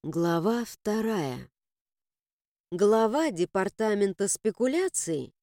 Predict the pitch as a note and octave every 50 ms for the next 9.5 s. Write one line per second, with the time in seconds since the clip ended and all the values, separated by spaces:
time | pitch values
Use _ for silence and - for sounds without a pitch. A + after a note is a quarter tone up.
0 | _ _ _ _ - - F#3 F3+ G#3 B3+ C4+ C4+ C#4 - D#4+ D#4+ E4 F#4 F#4+ F4+
1 | - C#4 C4+ C4+ C#4+ C#4 - - D4 C#4+ C4+ C4 C4 B3 B3 B3 A#3 - - A#3
2 | B3 - - B3+ A3 - - B3+ A#3 - - - C4 C#4 C#4 C4 - - - A3+
3 | - - A3+ A3 G#3+ G#3 - - C4 B3 A#3 - - A3+ A3 A3 F#3+ G#3 A3+ A3+
4 | F#3+ F#3+ A3 G#3+ G#3 G#3 G3 - - A3 A3 A3+ G#3 B3 D4+ E4+ F4 E4 - -
5 | - D#3 D3 C#3 B2 - - _ _ _ _ _ _ _ _ _ - _ - G#3
6 | A3 G#3+ - - A3+ G#3+ - - F#3+ G3+ F#3+ - F#3+ F#3 - G3 F#3+ F#3 F#3 F3+
7 | F#3+ D#3+ F#3 - - F3+ E3+ - F#3+ F3+ F3 F3+ E3+ - - - G#3+ G#3+ G#3+ G3
8 | E3 - C3 C#3 - - - E3+ - - - F#3+ F3+ F3 F3+ F3+ F3+ F#3+ G3+ G#3+
9 | D4+ F4 E4+ - - - D3+ C3 G#2+ -